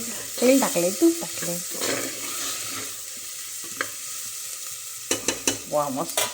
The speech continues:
पिवळं पिवळं लय दिसतंय. भात आहे, ते तांदूळ तीन वाट्या आहे.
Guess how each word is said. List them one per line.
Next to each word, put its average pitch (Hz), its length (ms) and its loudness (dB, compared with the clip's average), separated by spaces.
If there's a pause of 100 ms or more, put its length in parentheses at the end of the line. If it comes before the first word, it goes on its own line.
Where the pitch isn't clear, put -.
(480)
पिवळं 202 220 0
पिवळं 220 260 -2
लय 240 120 2
दिसतंय. 254 380 -4 (640)
भात 208 220 -2
आहे, 247 280 6 (1800)
ते 285 60 6
तांदूळ 240 500 8
तीन 247 220 6
वाट्या 170 320 0
आहे. - 240 -8